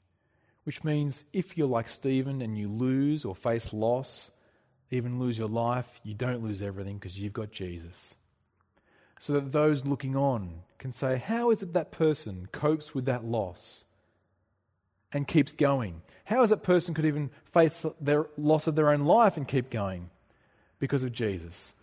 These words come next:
So that they too can also trust in Jesus and have everything also. Let's pray. Our gracious God, we thank you for Jesus. Help us to focus on him when facing danger,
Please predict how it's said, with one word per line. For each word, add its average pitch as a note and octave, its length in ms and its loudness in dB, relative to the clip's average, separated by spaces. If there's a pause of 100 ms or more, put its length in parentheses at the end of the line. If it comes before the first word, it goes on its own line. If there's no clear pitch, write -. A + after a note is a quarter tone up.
(180)
So D3 140 -4
that B2 140 -4
they D3 180 6
too C3 580 2
can C3 140 -2
also D3 420 2
trust A2+ 360 -4
in A2+ 100 -4
Jesus G#2 640 -4 (1500)
and A2 80 -4
have A2 180 0
everything F#2+ 480 -6 (800)
also. E2 340 -18 (1120)
Let's G2+ 140 -10
pray. - 220 -20 (1400)
Our B2 60 0
gracious C#3 460 4
God, B2+ 240 4
we A#2 100 0
thank C3+ 340 -4
you B2+ 80 -4
for A#2+ 120 -4
Jesus. A2 640 -6 (1040)
Help D#3+ 180 0
us D3 140 2
to C3 100 -4
focus C3+ 460 0
on A#2+ 160 -4
him B2+ 260 -2
when A#2 300 -4
facing A#2+ 420 -2
danger, A2+ 480 -2